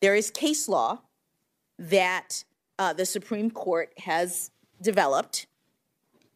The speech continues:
that looks at whether or not something is an unreasonable search and seizure, in part by analyzing whether there was a reasonable expectation of privacy, uh,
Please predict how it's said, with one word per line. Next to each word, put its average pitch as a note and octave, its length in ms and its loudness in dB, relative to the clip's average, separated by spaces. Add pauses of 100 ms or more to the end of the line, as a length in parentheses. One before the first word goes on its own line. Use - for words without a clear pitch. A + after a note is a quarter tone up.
(140)
that G3 240 2
looks A3+ 400 2
at G#3 200 2 (120)
whether G#3 380 0
or A#3+ 40 -2
not F#3+ 360 -2
something F#3+ 320 -8
is E3+ 120 -8
an D#3+ 120 -8
unreasonable G3 680 -2
search E3 360 -2
and F#3+ 120 -6
seizure, G#3 800 0 (260)
in F#3 160 -6
part C#4+ 540 -2
by F3+ 280 0
analyzing E3+ 920 -2
whether F3 280 0
there F3 140 2
was D#3+ 200 0
a D#3+ 80 0
reasonable G#3 840 -2
expectation F#3+ 880 -4
of D3 140 -12
privacy, F3+ 840 -4 (640)
uh, D#3 260 0